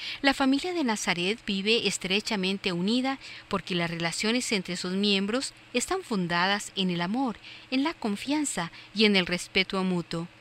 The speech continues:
Pues así es el modelo y el ejemplo para nuestras familias, porque en la Sagrada Familia Dios está presente, realmente presente, vitalmente presente,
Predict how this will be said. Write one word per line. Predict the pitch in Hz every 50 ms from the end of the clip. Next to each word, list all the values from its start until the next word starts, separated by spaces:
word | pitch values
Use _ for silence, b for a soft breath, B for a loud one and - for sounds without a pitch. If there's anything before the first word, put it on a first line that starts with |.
| - - - - - - - - B B B B B B
Pues | 262 247 226 - 220
así | 214 - - - 320 349 370 -
es | 190 202 - -
el | 226 214
modelo | 208 196 190 208 240 262 302
y | 302 247 226
el | 196 196
ejemplo | 196 185 - - 220 226 220 - 220 202
para | - 185 180 185
nuestras | 180 185 180 185 - 190 180 -
familias, | - 180 180 180 175 170 165 165 165 165 170 - - - B B B B B B B -
porque | - 247 - - 220
en | 196
la | 185 180
Sagrada | - - 180 175 180 180 185 190
Familia | - - 202 180 190 208 233 233 247 269 269 - - -
Dios | 180 196 202 233 247 - -
está | 180 - - 185 170
presente, | - 202 208 - - 294 302 294 262 - 190 170 - - - -
realmente | - 190 190 185 170 156 170 180 180 196 226 262 254 - 190
presente, | - 175 170 - - 196 175 170 165 - - 170 - B B B B B B B
vitalmente | 226 254 247 233 - - - 262 277 320 330 285 233 190 190 190 185 - 190
presente, | - 190 185 - - 208 185 170 170 - - 175